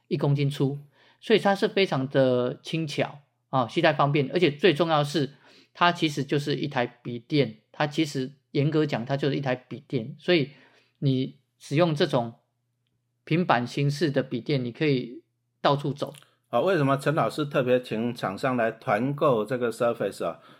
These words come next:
Speaker 2: 这个就要讲到了哈，这个大概两年前吧，也是我参加 C Money 那个尾牙呢，哎，陈老师就抽奖抽中了一台 Surface，结果马上被我小女儿拿去了啊，就变成她的了，我就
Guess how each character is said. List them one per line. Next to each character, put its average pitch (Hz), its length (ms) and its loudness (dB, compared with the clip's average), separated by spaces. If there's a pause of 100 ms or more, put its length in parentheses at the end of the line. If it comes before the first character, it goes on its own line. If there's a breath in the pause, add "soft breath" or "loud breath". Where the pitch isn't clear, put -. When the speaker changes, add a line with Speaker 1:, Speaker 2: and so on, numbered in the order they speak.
Speaker 2:
这 185 120 -4
个 165 120 2
就 160 60 2
要 156 100 6
讲 101 300 -2
到 113 220 4
了 95 80 -4
哈， 92 120 -4
这 139 120 -2
个 135 80 0
大 151 120 0
概 147 140 4
两 110 240 0
年 120 240 0
前 101 240 -6
吧， 101 160 -2
也 110 160 -2
是 147 100 -4
我 127 140 2
参 143 180 -2
加 143 140 2
C 143 200 -4
Money 135 420 0
那 131 80 -2
个 123 120 -2
尾 104 220 -2
牙 104 160 0
呢， 110 140 -2 (260 loud breath)
哎， 147 120 0
陈 165 220 2
老 135 200 4
师 151 160 -2
就 139 120 2
抽 131 200 2
奖 98 180 -2
抽 123 160 0
中 123 220 2
了 107 120 0
一 113 60 0
台 95 180 -2
Surface， 101 640 -4 (480 soft breath)
结 143 120 2
果 160 140 4
马 117 200 2
上 139 160 2
被 147 120 2
我 120 100 4
小 131 200 4
女 127 140 2
儿 107 80 -2
拿 104 120 -2
去 120 200 0
了 95 180 -4
啊， 98 140 -6
就 156 120 -4
变 147 160 2
成 123 160 0
她 127 220 2
的 123 140 0
了， 92 100 -4
我 104 100 -4
就 127 240 0